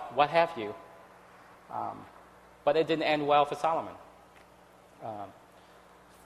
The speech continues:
First King eleven fourteen, eleven four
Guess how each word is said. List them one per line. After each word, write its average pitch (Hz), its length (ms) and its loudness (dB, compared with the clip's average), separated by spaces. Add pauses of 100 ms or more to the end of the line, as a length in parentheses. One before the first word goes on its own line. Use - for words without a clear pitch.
(440)
First 170 240 4
King 151 400 0
eleven 139 320 4
fourteen, 135 480 0 (340)
eleven 151 280 4
four 127 380 4